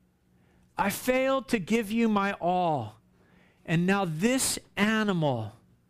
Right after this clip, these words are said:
will atone for that failure. And we're gonna decide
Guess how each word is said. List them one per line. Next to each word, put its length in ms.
will 220
atone 420
for 180
that 160
failure. 540
And 160
we're 140
gonna 180
decide 640